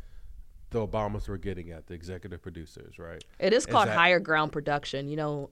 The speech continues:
Speaker 2: Michelle said, "When they go low, we go high."
Speaker 1: We go
Speaker 2: So <laughs>
Speaker 1: high. Exactly, right? So Ruth had to go and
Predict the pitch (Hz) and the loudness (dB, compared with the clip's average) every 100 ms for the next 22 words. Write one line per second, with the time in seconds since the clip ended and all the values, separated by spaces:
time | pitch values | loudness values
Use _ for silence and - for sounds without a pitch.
0 | - 147 - 139 139 - 139 143 139 139 | -8 -6 -2 0 0 0 -2 -2 -4 -2
1 | 143 143 135 139 147 143 147 147 143 143 | 0 0 0 -2 -2 -2 -2 -2 -2 -2
2 | 156 117 120 107 113 110 139 107 90 180 | -4 -2 0 2 2 2 0 0 -2 -4
3 | - 151 - 117 113 143 - 76 73 98 | -6 -12 -8 -4 0 0 -2 -10 -6 -4
4 | 104 - 113 113 175 170 147 131 120 107 | -4 -4 -2 2 0 0 -4 -4 -6 -4
5 | 113 110 104 - - _ - - _ - | -2 -2 -6 -10 -20 _ -20 -20 _ -10
6 | 107 101 92 87 | -8 -6 -8 -10